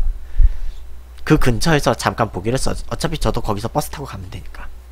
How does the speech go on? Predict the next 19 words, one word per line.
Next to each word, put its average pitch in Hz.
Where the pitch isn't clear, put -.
어차피 120
도심에서 139
전 110
버스를 196
갈아타야 165
되기 117
때문에 113
그래서 113
거기서 113
한번 151
만나기로 113
했고요. 139
음, 107
방송 156
켤 262
거예요. 101
방송 135
켜기로 247
했어. -